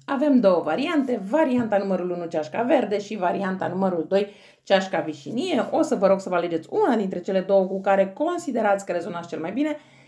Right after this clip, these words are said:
sau să le ascultați pe ambele și să luați doar ceea ce vi se potrivește. Pentru cei care doriți o etalare personală în cafea cu mine, mă puteți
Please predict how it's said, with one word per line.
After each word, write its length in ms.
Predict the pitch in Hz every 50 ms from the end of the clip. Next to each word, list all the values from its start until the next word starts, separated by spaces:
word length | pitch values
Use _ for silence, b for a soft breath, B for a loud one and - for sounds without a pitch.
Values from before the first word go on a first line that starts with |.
| B B B
sau 500 | _ - - - - 403 427 427 427 427
să 180 | 427 - -
le 60 | 262
ascultați 500 | 240 220 226 - 214 202 220 233 240 -
pe 60 | - 226
ambele 440 | 226 226 226 214 220 208 214 214
și 160 | 214 214 214 185
să 100 | 190 190
luați 280 | - 202 190 - 160
doar 360 | 156 185 233 254 269 285 - -
ceea 300 | - 220 196 202 202 196
ce 440 | 196 - - 185 180 180 - - - - 165 156 156
vi 180 | 196 208 233
se 520 | 247 - - - 180 175 180 185 185 - _ _ _
potrivește. 840 | - 170 170 165 - 190 240 285 302 262 202 - - - - - b b b b b b b b b b b
Pentru 300 | - 254 247 247 254 240
cei 260 | 233 254 247 247 240
care 240 | - 233 220 226 220
doriți 500 | 196 220 208 220 214 214 - - - - - - -
o 140 | 214 214
etalare 640 | 208 202 202 202 - 190 180 175 185 185 180 185 175
personală 880 | - - 170 165 - - 170 165 165 170 170 170 180 214 254 320 339 339 -
în 180 | 202 208 202 190
cafea 440 | 185 170 - - - 185 185 -
cu 140 | - - -
mine, 300 | 214 254 302 320 285 269
mă 140 | 254 233 214
puteți 580 | 202 - 185 - 202 208 202 202 - - 190